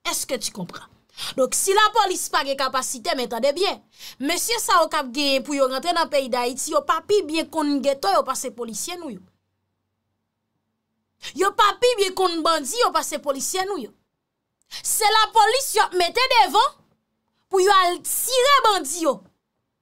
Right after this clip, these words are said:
Bon, yo ka menm bay lapolis pou tire bandi yo, paske yo menm, yo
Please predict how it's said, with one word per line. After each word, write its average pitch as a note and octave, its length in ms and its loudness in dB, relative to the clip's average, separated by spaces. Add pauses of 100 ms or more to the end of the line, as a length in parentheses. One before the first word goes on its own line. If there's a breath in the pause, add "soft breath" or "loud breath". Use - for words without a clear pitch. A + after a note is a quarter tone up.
(140)
Bon, A#3 240 -8 (320)
yo B3+ 80 -2
ka C4 160 0
menm B3+ 240 -4
bay A#3+ 160 -4
lapolis B3 480 -8
pou B3+ 160 -16
tire A#3 240 -8
bandi A3+ 320 -6
yo, A3+ 60 -8
paske B3+ 260 -4
yo B3 80 4
menm, D4 220 -2 (500 loud breath)
yo C4 80 4